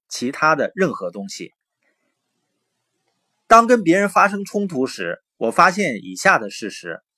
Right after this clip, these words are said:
百分之五十的情况下呢，很多人没有意识到存在问题；百分之三十的情况下，他们感觉到有问题，但不知道怎么解决；百分之二十的情况呢，是他们知道有问题，但不想去解决。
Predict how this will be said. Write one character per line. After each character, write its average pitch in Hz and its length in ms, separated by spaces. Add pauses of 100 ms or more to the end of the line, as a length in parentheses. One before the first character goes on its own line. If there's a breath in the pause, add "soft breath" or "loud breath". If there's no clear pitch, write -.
(600)
百 139 140
分 170 80
之 220 80
五 156 220
十 160 160
的 202 100
情 127 180
况 131 180
下 127 180
呢， 107 220 (520)
很 117 220
多 185 160
人 175 160
没 151 180
有 208 160
意 120 160
识 104 160
到 92 260
存 95 220
在 117 160
问 113 180
题； - 300 (880)
百 135 160
分 165 80
之 214 100
三 240 280
十 160 120
的 131 120
情 110 180
况 117 180
下， 98 320
他 - 140
们 226 160
感 95 240
觉 117 160
到 190 140
有 104 120
问 101 200
题， - 260 (160)
但 147 180
不 165 120
知 165 120
道 156 200
怎 - 140
么 127 80
解 - 260
决； 87 260 (1200)
百 139 140
分 151 80
之 220 80
二 233 200
十 131 200
的 127 100
情 110 220
况 113 240
呢， 92 180
是 117 220
他 - 160
们 180 160
知 214 180
道 196 160
有 104 140
问 107 160
题， - 320
但 131 200
不 208 160
想 85 300
去 - 180
解 98 240
决。 85 220